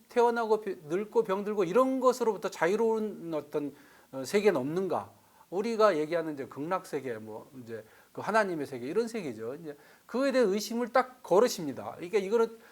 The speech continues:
전생서부터 인류를 구원하고 나오셔서 당신이 의심을 딱 걸으신 거예요. 어려서부터. 의심을 푸는데, 이거를 풀려고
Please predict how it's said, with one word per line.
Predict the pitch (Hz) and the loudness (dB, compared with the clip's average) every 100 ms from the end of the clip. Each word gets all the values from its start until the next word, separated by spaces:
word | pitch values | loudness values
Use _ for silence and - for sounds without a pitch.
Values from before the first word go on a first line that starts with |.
| - | -10
전생서부터 | - 220 262 262 226 185 - 202 | -2 0 2 4 4 2 2 2
인류를 | 175 208 214 | 2 0 0
구원하고 | 208 208 233 214 | 4 6 6 6
나오셔서 | 170 165 165 214 | 8 6 6 -4
당신이 | - 165 208 | -8 -6 -4
의심을 | 160 202 196 | -4 -4 -4
딱 | 214 | -2
걸으신 | - 170 226 196 | 4 4 4 0
거예요. | 131 110 | -4 -4
어려서부터. | 123 156 147 120 - 101 - _ _ _ - | -2 -4 -4 -10 -14 -18 -20 _ _ _ -2
의심을 | 214 240 262 247 | -2 0 -2 0
푸는데, | 247 233 214 | 0 0 -2
이거를 | 208 247 247 220 - _ | 2 2 2 -4 -12 _
풀려고 | - 294 277 208 180 175 127 | 0 6 10 10 8 2 0